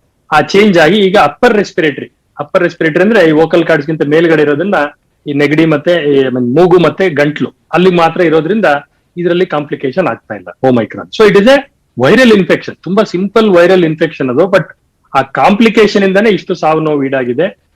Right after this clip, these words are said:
But ಈ ವೈರಲ್ ಇನ್ಫೆಕ್ಷನ್ ಇರೋದ್ರಿಂದ ಮತ್ತು ಇದು ರೆಸ್ಪಿರೇಟರಿ, ಈ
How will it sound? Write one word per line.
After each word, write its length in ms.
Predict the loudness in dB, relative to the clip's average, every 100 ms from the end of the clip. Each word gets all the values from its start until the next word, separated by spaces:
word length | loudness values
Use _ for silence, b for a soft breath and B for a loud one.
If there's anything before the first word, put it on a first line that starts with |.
| _ _ -4
But 460 | -2 0 2 0 -2
ಈ 80 | -2
ವೈರಲ್ 360 | 2 2 2
ಇನ್ಫೆಕ್ಷನ್ 420 | 0 -2 -6 -4 -2
ಇರೋದ್ರಿಂದ 420 | 0 2 0 0
ಮತ್ತು 460 | -2 -4 -4 -2
ಇದು 280 | -2 -2 -2
ರೆಸ್ಪಿರೇಟರಿ, 680 | -4 -8 -4 -4 -4 -10 _ _ _ _ _ -8
ಈ 400 | -4 -4 -4